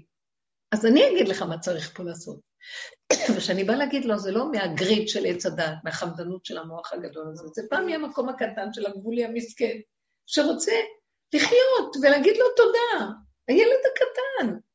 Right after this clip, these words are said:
הוא אומר, "אני שומע אתכם, תגידו לי, את קולטת?" אבל לא לסגור ולהגיד, "טוב, מה אני יכולה לעשות? אני תלויה." אז הוא תלוי איתך, עד מחר, תהיי תלויה, הוא תלוי. השם צילך על יד ימינך.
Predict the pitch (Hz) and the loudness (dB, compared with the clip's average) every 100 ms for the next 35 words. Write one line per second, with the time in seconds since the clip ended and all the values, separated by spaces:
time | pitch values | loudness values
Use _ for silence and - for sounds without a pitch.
0 | _ _ _ _ _ - 180 170 165 165 | _ _ _ _ _ -16 -12 -12 -12 -16
1 | - 226 220 226 - - - _ 170 185 | -14 -10 -8 -10 -14 -20 -20 _ -12 -8
2 | 208 269 196 156 156 _ _ _ _ _ | -8 -8 -10 -10 -14 _ _ _ _ _
3 | _ 330 _ _ _ _ _ 170 160 - | _ _ _ _ _ _ _ -20 -18 -12
4 | 165 202 214 262 - _ _ _ - 165 | -10 -10 -12 -16 -18 _ _ _ -18 -8
5 | 185 220 302 311 - 247 233 220 196 190 | -4 0 0 0 0 0 0 -2 -2 -6
6 | 208 214 196 220 240 208 175 170 180 165 | -8 -10 -6 -6 -6 -8 -12 -12 -14 -12
7 | 185 190 - 185 185 170 151 156 - _ | -10 -8 -8 -8 -8 -8 -10 -14 -20 _
8 | _ _ _ _ _ 196 196 262 302 339 | _ _ _ _ _ -4 -2 0 2 2
9 | 453 392 - 359 - 233 254 269 - 175 | 2 0 -4 -8 -4 -2 -2 -4 -6 -10
10 | 175 233 247 - 254 277 254 175 175 147 | -4 -2 -2 -4 -6 -4 -6 -8 -10 -10
11 | 147 - _ - - 277 - 214 - 160 | -12 -16 _ -14 -6 -6 -4 -6 -6 -10
12 | 160 160 147 147 | -10 -12 -14 -14